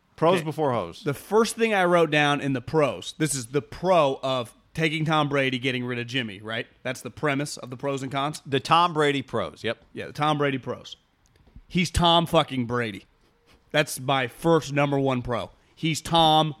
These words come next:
Speaker 2: Brady. He's Tom Brady. That's my first pro.
Speaker 1: Okay.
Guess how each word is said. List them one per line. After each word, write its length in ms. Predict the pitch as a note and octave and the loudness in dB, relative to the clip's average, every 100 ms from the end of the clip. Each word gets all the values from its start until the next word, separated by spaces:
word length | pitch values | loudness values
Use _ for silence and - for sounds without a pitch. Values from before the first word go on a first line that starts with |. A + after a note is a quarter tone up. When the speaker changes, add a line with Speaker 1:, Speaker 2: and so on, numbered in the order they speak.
| - | -12
Speaker 2:
Brady. 520 | B2+ D3 C3+ A2 F#2+ _ _ _ _ _ _ - | 0 2 2 0 -10 _ _ _ _ _ _ -4
He's 180 | C#3+ | -4
Tom 320 | - C#3 B2+ A2 | 0 0 0 -2
Brady. 280 | F2+ D#2+ - _ _ _ | -6 -10 -16 _ _ _
That's 180 | - B2 | -10 -6
my 100 | B2+ | -6
first 300 | A2+ G2+ - | -8 -12 -14
pro. 180 | F#2+ B1+ _ _ - _ B2+ | -16 -16 _ _ -20 _ -8
Speaker 1:
Okay. 260 | A#2 F2+ | -6 -8